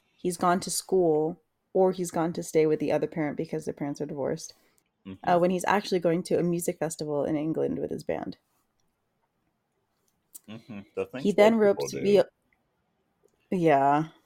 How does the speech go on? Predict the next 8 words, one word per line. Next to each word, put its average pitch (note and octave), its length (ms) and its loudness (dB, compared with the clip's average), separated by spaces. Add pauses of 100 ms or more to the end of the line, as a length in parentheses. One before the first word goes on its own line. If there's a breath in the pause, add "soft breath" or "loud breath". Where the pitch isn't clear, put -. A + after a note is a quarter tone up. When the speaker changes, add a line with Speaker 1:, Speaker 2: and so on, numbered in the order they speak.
(200)
Speaker 2:
'Cause F2 540 -2
let G2 180 -4
my G#2 140 -6
parents F2+ 320 -10
find D#2+ 160 -10
out D#2 120 -6
about - 240 -10
that. - 220 -10